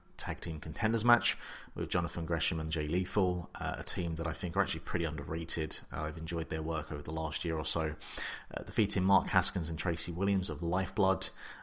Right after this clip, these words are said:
Uh, this got three and three quarters of a star.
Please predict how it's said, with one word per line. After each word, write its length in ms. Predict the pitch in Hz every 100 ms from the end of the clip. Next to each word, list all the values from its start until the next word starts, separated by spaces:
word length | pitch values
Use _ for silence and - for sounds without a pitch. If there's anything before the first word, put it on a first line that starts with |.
| -
Uh, 400 | 80 78 78 80
this 260 | 78 90 -
got 400 | - 85 - -
three 840 | - - - 101 98 95 92 92 87 82
and 580 | 85 82 82 80 78 -
three 240 | - 92 82
quarters 320 | - 73 76
of 120 | 73
a 60 | -
star. 580 | - - 135 139 139